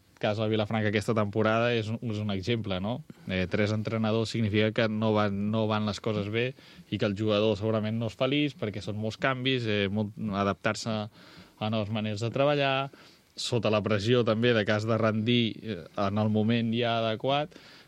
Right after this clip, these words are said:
Vull dir que jo crec que tenir el mateix entrenador és sinònim de,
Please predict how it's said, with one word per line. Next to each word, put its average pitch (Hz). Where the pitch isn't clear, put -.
Vull 107
dir 104
que 101
jo 107
crec 107
que 107
tenir 110
el 110
mateix 107
entrenador 104
és 98
sinònim 101
de, 110